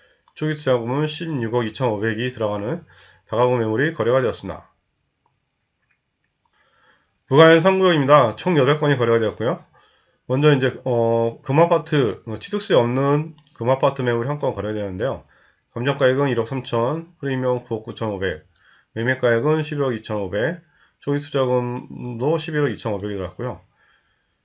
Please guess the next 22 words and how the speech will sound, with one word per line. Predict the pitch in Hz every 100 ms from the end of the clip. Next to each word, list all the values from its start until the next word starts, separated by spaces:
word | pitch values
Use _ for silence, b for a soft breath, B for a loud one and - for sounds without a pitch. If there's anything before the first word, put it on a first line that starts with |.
| _
두 | -
번째는 | 156 165 151 147
빌라 | 135 143 151
매물인데요. | 139 123 104 98 104 135 147 - -
어, | 117 107
감정가액은 | 113 120 143 131 127 131
삼억 | 139 143
육천육백, | 127 - 101 - - 110 147 147 b b b _
프리미엄은 | 135 135 135 135 127
십억 | - 151
육천사백. | 113 123 113 110 90 - _ _ _ _ _ _ _ _
그래서 | 139 147
최근 | 147 185 190
들어서 | 175 160 147
이제 | 127 117
부가연 | 117 135
삼 | 131 151
구역 | 135 123 151
팔사 | - 147 160
타입으로는 | 156 147 131 120 120 156 165 b b b b _
최고가를 | - 165 156 147 143
기록했으나 | 147 120 113 98 92 82